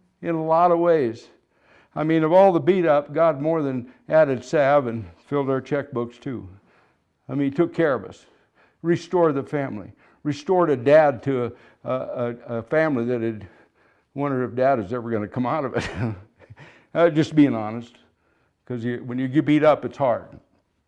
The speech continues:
None of you's been there, I bet. Anyway, I'm just kidding. But here in verse seven, then,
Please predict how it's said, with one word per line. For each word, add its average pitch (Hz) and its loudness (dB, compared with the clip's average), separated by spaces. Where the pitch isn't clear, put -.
None 139 0
of 110 -4
you's 113 -4
been 110 -8
there, 95 -12
I 98 -8
bet. 90 -10
Anyway, 196 4
I'm 151 6
just 147 -2
kidding. 151 2
But 147 2
here 196 2
in 170 0
verse 180 0
seven, 180 4
then, 156 0